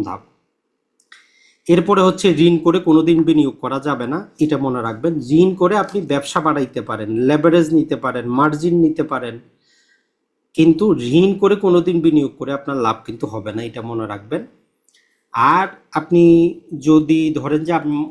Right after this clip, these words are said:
অনেকেরই বয়সটা বেশি হয়ে গেছে, মোটামুটি পঁয়তাল্লিশ পঞ্চাশ বছর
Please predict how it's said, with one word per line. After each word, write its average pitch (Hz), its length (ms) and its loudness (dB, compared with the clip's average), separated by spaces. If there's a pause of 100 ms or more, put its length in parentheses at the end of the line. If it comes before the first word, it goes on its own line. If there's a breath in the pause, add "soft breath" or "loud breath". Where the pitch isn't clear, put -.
অনেকেরই 151 440 -2
বয়সটা 143 420 -2
বেশি 147 300 -4 (100)
হয়ে 127 240 -4
গেছে, 110 220 -8 (120)
মোটামুটি 139 460 0
পঁয়তাল্লিশ 143 500 0 (120)
পঞ্চাশ 151 300 -6 (100)
বছর 135 220 -8